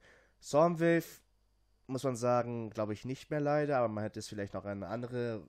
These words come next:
andere Version von ihm bauen können. Shockwave,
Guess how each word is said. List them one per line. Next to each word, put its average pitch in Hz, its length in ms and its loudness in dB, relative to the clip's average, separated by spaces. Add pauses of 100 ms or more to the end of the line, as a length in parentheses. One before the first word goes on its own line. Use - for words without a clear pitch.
andere 131 300 -6
Version 131 300 -4
von 135 140 -8
ihm 127 120 -8
bauen 127 280 -2
können. 123 380 -4 (2000)
Shockwave, 127 840 -2